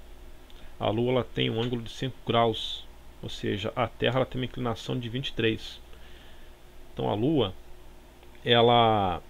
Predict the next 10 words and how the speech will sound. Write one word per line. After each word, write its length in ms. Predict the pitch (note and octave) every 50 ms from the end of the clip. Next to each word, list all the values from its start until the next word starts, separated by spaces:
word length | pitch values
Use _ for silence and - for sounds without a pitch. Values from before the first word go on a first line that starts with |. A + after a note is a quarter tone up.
| - - - - - - - - - - - - - - - - -
tem 100 | A#2+ A#2+
uma 120 | B2 B2 A2+
inclinação 580 | - - C3 C3 B2 G#2+ - - - B2+ A#2+
de 120 | G#2 G#2 G#2
vinte 260 | G#2 D3 F3 - -
e 60 | C#3
oito 220 | C3 C3+ - -
graus 580 | A#2 A#2 A2+ A#2 C3+ D#3+ F3+ - - - - - - - - - - -
ou 100 | C3 B2+
dezoito. 600 | B2 D#3 D#3+ A#2 B2 B2+ B2 A#2 - - -